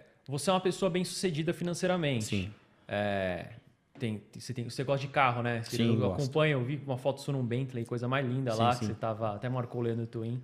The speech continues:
Speaker 2: Isso.
Speaker 1: É,
Speaker 2: ele queria que eu comprasse.
Speaker 1: é, ele queria que você
Speaker 2: <laughs>
Speaker 1: comprasse.
Speaker 2: É.
Speaker 1: Você teve também muita amizade no meio maromba por causa, tipo,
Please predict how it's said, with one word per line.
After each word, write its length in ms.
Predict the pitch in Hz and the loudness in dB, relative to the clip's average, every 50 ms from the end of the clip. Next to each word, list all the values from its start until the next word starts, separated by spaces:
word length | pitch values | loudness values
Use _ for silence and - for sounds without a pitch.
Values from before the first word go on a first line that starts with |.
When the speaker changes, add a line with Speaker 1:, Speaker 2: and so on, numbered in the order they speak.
| - - - | -8 0 4
Speaker 2:
Isso. 520 | 127 123 127 123 117 - - - - - - | 6 6 8 6 4 2 -2 -8 -10 -10 -2
Speaker 1:
É, 140 | - 120 143 | 6 8 10
Speaker 2:
ele 120 | 165 180 | 10 10
queria 180 | - - 175 165 | 10 10 8 8
que 80 | 160 156 | 8 6
eu 60 | 139 | 6
comprasse. 520 | 135 143 - 135 117 104 98 - - - | 6 6 8 8 6 6 6 2 0 0
Speaker 1:
é, 60 | 139 | 0
ele 80 | 147 151 | 2 4
queria 140 | 139 151 156 | 4 4 4
que 60 | - | 4
você 80 | 170 143 | 4 4
Speaker 2:
<laughs> 0 | |
Speaker 1:
comprasse. 500 | - 143 - 127 123 - - - - - | 4 6 8 10 10 10 8 6 4 -2
Speaker 2:
É. 40 | - - - - - - - - - - | -8 -10 -14 -20 -20 -20 -20 -20 -16 -12
Speaker 1:
Você 260 | - - - - 165 | -10 -2 0 0 0
teve 300 | 160 160 208 208 190 202 | 4 4 4 4 4 2
também 560 | 196 190 180 170 165 165 160 156 151 147 143 | 0 0 0 0 2 2 2 2 2 2 2
muita 240 | 143 147 156 147 156 | 2 2 2 2 0
amizade 480 | 147 147 143 131 120 143 131 131 120 131 | 0 0 0 0 4 4 4 4 4 2
no 100 | 131 131 | 0 0
meio 160 | 131 135 135 | 0 0 0
maromba 500 | 135 127 127 123 123 123 123 120 120 113 | 0 0 0 2 2 0 0 0 0 0
por 200 | - - - 131 | 0 -4 -8 -2
causa, 260 | - 139 127 123 123 | 0 2 2 2 0
tipo, 220 | 113 - - - | -2 -4 -8 -10